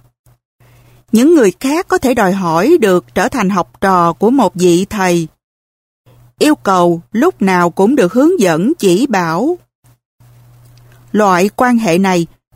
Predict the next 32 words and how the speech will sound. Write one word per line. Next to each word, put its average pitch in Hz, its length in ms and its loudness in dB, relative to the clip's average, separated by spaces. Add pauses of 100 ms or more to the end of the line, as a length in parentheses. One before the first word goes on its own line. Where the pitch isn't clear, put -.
có 262 80 0
giá 269 320 0
trị 175 440 0 (140)
đối 226 240 2
với 262 160 2
nhiều 185 260 0
người. 165 460 0 (1200)
Hiếm 339 260 2 (120)
khi 285 380 2
một 202 240 2
đệ 190 160 0
tử 190 220 -2
ngay 294 260 0
từ 185 180 -2
đầu 170 400 -2 (460)
đã 202 140 -2
cảm 208 220 -4
thấy 339 300 2
sẵn 247 240 -2
sàng 202 260 -4
thực 185 200 -2
hiện 185 340 0
một 180 160 -2
lời 185 160 0
cam 240 260 -2
kết 277 380 -2
không 226 240 0
điều 170 180 2
kiện 170 540 -2
với 262 160 0
một 220 220 -2
vị 175 300 0